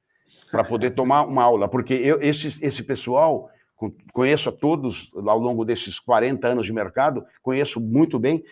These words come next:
mas eles não, eles não têm conceito pra vender um produto e dizer pro, pro, pro cliente, naquele momento que eles estão negociando,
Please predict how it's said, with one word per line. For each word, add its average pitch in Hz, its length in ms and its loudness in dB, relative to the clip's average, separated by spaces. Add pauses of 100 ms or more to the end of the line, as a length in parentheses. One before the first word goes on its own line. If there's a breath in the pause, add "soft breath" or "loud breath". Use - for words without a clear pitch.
(120 loud breath)
mas 120 160 0
eles 151 200 0
não, 165 280 4 (200)
eles 180 320 4
não 165 160 2
têm 175 200 2
conceito 151 600 -2
pra 143 120 -2
vender 135 320 2
um 185 140 4
produto 135 540 0
e 139 80 0
dizer 123 340 0
pro, 160 140 -4
pro, 135 240 0
pro - 180 -6
cliente, 117 640 0 (400 soft breath)
naquele 143 300 2
momento 135 500 6
que 139 80 -4
eles 123 100 -4
estão 123 180 -4
negociando, 113 560 -4